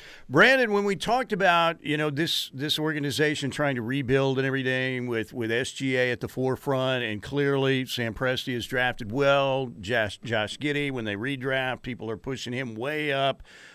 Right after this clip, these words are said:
Uh, clearly, uh, J-Dub has been a great pick. Uh, and, uh, I, I, I think that obviously the Thunder is in a very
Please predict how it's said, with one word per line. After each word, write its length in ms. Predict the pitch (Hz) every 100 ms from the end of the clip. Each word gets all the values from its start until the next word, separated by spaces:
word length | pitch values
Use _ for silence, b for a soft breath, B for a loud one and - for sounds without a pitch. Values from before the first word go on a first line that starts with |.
| B
Uh, 440 | 90 107 113 110 110
clearly, 600 | - 135 147 147 143 139 120 - B B
uh, 160 | 107 110
J-Dub 640 | 85 131 143 139 139 135
has 120 | 123
been 160 | 95 131
a 60 |
great 300 | 110 131 135
pick. 440 | - 135 131 123 - b b b b
Uh, 480 | 104 107 110 110 113 -
and, 460 | 135 127 123 120 120
uh, 220 | 113 110
I, 80 | 110
I, 280 | 120 131 147
I 80 | 127
think 280 | - 143 139
that 260 | 131 113 - -
obviously 440 | 123 131 135 - 127
the 100 | 113
Thunder 420 | 143 135 135 123
is 160 | 107
in 80 | 113
a 40 | 95
very 540 | 85 127 131 127 113